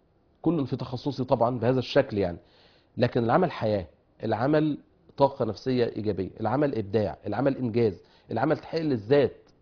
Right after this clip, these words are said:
العمل عبادة بهذا الشكل. طيب،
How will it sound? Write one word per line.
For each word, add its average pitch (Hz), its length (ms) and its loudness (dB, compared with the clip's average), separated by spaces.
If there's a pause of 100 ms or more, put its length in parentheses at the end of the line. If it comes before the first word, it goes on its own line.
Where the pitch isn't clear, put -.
(160)
العمل 123 340 4
عبادة 98 280 -4 (800)
بهذا 113 180 2
الشكل. - 340 -12 (300)
طيب، 113 160 -8